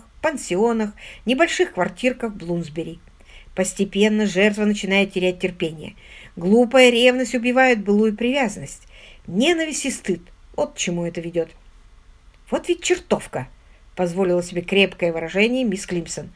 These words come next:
"Похоже, она просто воспользовалась девушкой". Далее автор записки "Вера" перешла к более сложной проблеме. По отрывочным намекам мисс Климсон быстро разобралась, о чем шла речь. Девушка солгала.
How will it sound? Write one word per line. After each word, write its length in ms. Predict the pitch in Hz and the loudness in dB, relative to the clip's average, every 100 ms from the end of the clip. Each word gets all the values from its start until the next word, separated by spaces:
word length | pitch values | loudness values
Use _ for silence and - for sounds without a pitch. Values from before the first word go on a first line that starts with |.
| - - - - | -20 -20 -20 -10
"Похоже, 520 | 156 - 196 226 269 | -10 0 4 4 4
она 160 | 294 277 | 2 0
просто 520 | - 175 214 254 285 | -2 -2 -2 -2 -2
воспользовалась 880 | 294 285 - 202 262 349 403 320 208 | -2 -4 -2 -2 0 -2 0 -2 -2
девушкой". 540 | 185 160 160 - 131 - - - _ - - - - - - - - | -4 -4 -6 -10 -12 -14 -20 -20 _ -20 -20 -20 -20 -20 -20 -20 -6
Далее 460 | 156 208 220 220 | 4 6 8 6
автор 220 | 214 214 | 4 0
записки 480 | 196 208 208 190 - | 0 -2 -2 -4 -4
"Вера" 360 | 175 175 214 349 - - - | -2 0 0 -4 -14 -12 -4
перешла 320 | 180 175 240 | -4 -2 -2
к 80 | 226 | -2
более 220 | 269 311 | -4 -4
сложной 360 | 294 180 170 175 | -4 -4 -4 -4
проблеме. 540 | 175 170 170 165 170 - - - - - - | -4 -2 -4 -6 -12 -18 -20 -20 -20 -14 0
По 140 | 185 | 2
отрывочным 600 | 196 208 254 277 233 220 | 2 2 0 -2 0 2
намекам 540 | 202 180 175 175 254 233 | 4 2 -2 -2 -4 -2
мисс 160 | 208 | -2
Климсон 460 | - 175 175 175 254 | -2 -4 -4 -6 -6
быстро 460 | 190 208 254 247 202 | -2 -2 0 -2 -2
разобралась, 720 | 185 175 170 156 202 254 - - - | -2 -2 -2 -2 -2 -4 -12 -20 -8
о 100 | - | -6
чем 260 | 170 247 247 | -2 0 0
шла 220 | - 208 | 2 2
речь. 340 | 165 131 - - - - - - - | 2 -6 -14 -14 -20 -20 -20 -20 -4
Девушка 460 | - 247 349 - 359 | 4 4 4 -2 0
солгала. 540 | 359 320 320 240 | 0 2 2 2